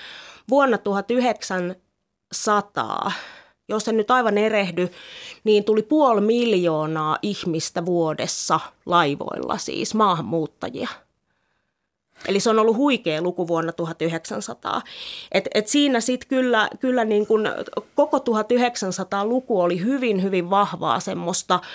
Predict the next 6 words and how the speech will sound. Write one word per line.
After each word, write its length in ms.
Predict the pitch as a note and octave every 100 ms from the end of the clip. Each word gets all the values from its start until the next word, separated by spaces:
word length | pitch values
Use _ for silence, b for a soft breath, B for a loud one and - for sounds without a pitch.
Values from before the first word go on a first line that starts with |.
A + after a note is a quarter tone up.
| B -
mm, 420 | G3+ G3+ G3 F#3+ -
modernin 920 | A3+ B3 A#3+ A3 F#3+ F3+ E3 E3 E3 -
yhteiskunnan 1080 | F#3 F3+ - D#3+ F#3 - G3+ F#3 F3+ D3+ F3 B B B
rakentamisen 800 | A3 A#3 A#3+ G#3+ F#3 F3+ G3+
aikaa. 480 | G3+ G#3+ A3 G#3 F#3
Ja 220 | F3+ F3+